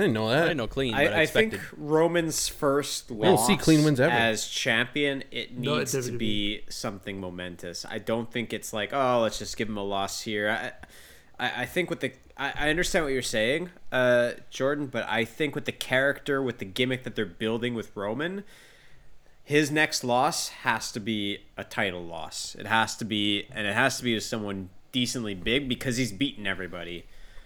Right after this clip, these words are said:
Speaker 3: So even if it's not clean, I, I just,
Speaker 1: The
Speaker 3: I
Speaker 1: Rock.
Speaker 3: can't see it. I can't see Big E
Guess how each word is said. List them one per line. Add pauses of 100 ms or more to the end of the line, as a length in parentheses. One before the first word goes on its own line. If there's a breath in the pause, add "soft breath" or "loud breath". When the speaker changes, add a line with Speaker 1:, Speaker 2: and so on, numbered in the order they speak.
(280 soft breath)
Speaker 3:
So
even
if
it's
not
clean,
I,
I
just,
Speaker 1:
The
Speaker 3:
I
Speaker 1:
Rock.
Speaker 3:
can't
see
it. (220)
I
can't
see
Big
E